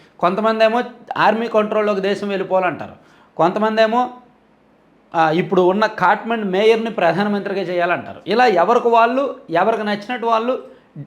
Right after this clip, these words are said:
డిమాండ్లతో రోడ్డెక్కి ఆందోళన చేస్తున్నారు. So అందుకు ఒక గమ్యం లేదు, ఒక లక్ష్యం లేదు, ఒక పాయింట్ లేదు. పాయింట్ లేకుండా ఎవరికి నచ్చినట్టు వాళ్ళు గొడవల్లో మునిగి తేలుతున్నారు అనమాట. అందుకే దీనికి ముగింపు ఎక్కడ ఉంటుంది అనేది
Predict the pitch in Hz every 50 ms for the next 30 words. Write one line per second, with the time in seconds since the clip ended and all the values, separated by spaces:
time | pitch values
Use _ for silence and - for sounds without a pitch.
0 | - - _ - 165 156 135 160 185 208 226 233 226 220 214 214 214 247 254 -
1 | - - 170 196 208 190 190 208 208 - 233 - - 170 175 180 185 185 180 175
2 | 160 147 139 120 113 - - 110 104 92 - - _ _ _ _ _ _ _ _
3 | _ _ _ _ _ _ - 196 160 160 175 220 247 - 240 190 196 214 - -
4 | - - _ _ - 151 151 - 151 131 123 165 170 208 226 247 247 240 226 226
5 | 226 214 254 277 285 - - _ _ _ _ _ _ _ _ _ - 143 151 147
6 | 175 165 160 160 165 160 - - - 233 240 240 233 220 214 214 208 240 247 240
7 | - - - _ _ _ _ _ - 139 - 165 156 - - 180 190 220 226 226
8 | 220 214 208 196 196 190 196 226 - - - - _ - 170 185 196 202 190 190
9 | 190 190 190 196 208 208 196 170 160 165 175 165 170 170 170 160 165 - 208 196
10 | 196 185 175 175 180 156 139 147 147 147 151 151 170 175 151 143 143 143 139 139
11 | 131 127 117 107 - 123 117 107 104 107 104 104 104 - - 135 156 180 196 214
12 | 226 180 156 160 151 143 143 147 143 151 156 202 202 202 202 185 160 151 147 147
13 | - 180 175 165 156 147 147 156 143 139 151 147 - 139 143 143 143 180 240 -